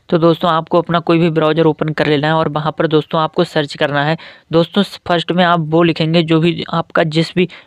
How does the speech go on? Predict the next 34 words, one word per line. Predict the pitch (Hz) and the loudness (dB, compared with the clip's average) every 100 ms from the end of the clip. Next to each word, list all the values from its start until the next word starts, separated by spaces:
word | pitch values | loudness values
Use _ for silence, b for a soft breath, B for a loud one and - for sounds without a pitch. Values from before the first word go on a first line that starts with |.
| - | -4
डिस्ट्रिक्ट | 151 156 - 165 | -2 -2 -4 -2
का | 175 | 0
नेम | 160 160 160 | 0 0 0
है, | |
जो | 156 160 | 2 2
भी | 151 170 | 4 2
आपका। | 143 143 - 143 | 2 -2 -2 0
दोस्तों, | 165 170 185 | 0 2 0
आप | 170 165 170 B B | 2 0 -4 B B
उत्तर | 160 - 165 | -4 0 -2
प्रदेश | 151 156 156 | 0 -2 -2
की | - 160 | -2 -2
जितनी | 151 160 | -2 0
भी | 160 | 0
पचहत्तर | 165 156 160 - 160 | 0 -2 -2 -2 -2
ज़िले | 156 160 | 0 2
हैं, | 156 160 | 0 0
तो | 170 | 0
आप | 156 156 156 | 0 0 0
उन | 160 | -2
सभी | 160 143 151 | -2 -2 -2
की | 151 180 B B 156 | 0 -2 B B 0
वेबसाइट | 160 - 165 170 | 0 2 0 0
सेम | - - 160 165 | -4 -2 -2 -2
यहाँ | 151 147 | -2 -2
से | 160 | -2
देख | 151 151 | 0 0
सकते | 143 147 - | 0 -6 -2
हैं। | 135 | -2
सिर्फ | 151 185 170 180 | 0 0 -2 0
दोस्तों, | 160 156 180 | 0 2 0
आपको | 160 151 170 | 0 0 -2
यहाँ | 160 151 | 0 -2
पर | 170 | -4